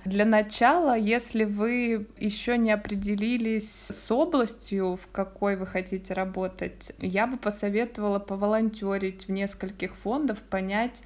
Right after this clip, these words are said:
как вы будете взаимодействовать с подопечными, комфортно ли вам, комфортна ли вам команда фонда.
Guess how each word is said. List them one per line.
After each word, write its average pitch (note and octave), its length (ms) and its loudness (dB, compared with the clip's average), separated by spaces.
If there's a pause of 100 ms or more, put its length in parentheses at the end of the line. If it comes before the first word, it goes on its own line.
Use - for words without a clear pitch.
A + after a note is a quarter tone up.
(340)
как A3 320 4
вы G#3+ 160 0
будете G#3 460 0
взаимодействовать G3+ 800 -2
с - 20 -12
подопечными, G3 840 -2
комфортно G3 760 0
ли F#3 160 0
вам, F#3 400 -2 (420)
комфортна G#3+ 600 2
ли G#3+ 100 2
вам G#3+ 240 4
команда G3+ 720 4
фонда. F#3 760 -2